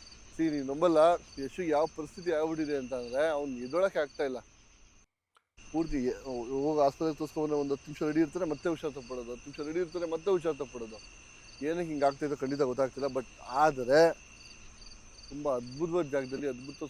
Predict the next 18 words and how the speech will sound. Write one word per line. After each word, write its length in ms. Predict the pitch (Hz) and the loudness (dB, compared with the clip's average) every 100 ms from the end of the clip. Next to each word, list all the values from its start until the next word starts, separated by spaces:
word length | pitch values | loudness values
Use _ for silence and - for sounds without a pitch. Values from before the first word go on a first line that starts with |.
| - | -10
ಸ್ವಾಮಿಗಳ 380 | - 139 165 160 | -4 -2 0 0
ಜೊತೆ, 460 | 139 127 151 160 131 | 0 -2 -2 -2 -2
I 60 | |
mean, 300 | 143 127 110 | -4 -4 -6
ಕಂಪ್ಲೀಟ್ 340 | 131 131 160 160 | -8 -4 -4 -2
ಶಾಸ್ತ್ರ 260 | 139 139 151 | -4 -2 -4
ಗೀಸ್ತ್ರ 200 | 135 135 | -6 -6
ಎಲ್ಲ 120 | 131 | -6
ಕೇಳಿದಾಗ 380 | - 131 131 131 | -6 -4 0 0
ಒಂದಂತೂ 500 | 135 123 143 151 143 | 0 -2 -2 -2 -4
ಅರ್ಥ 180 | 113 | -4
ಆಗಿದೆ 200 | 127 123 | -6 -6
ಒಂದೇ. 320 | 120 123 131 - - - - | -6 -6 -6 -8 -16 -12 0
ಲಾಸ್ಟ್ 260 | 135 202 - | 2 2 0
ಟೈಮ್ 220 | 190 175 | -2 -2
ನನ್ಗೆ 160 | 147 | -4
ಹುಷಾರಿಲ್ಲದೆ 500 | 135 135 196 185 151 | -6 -4 -2 0 0
ಇದ್ದಾಗ 220 | 143 135 | 0 0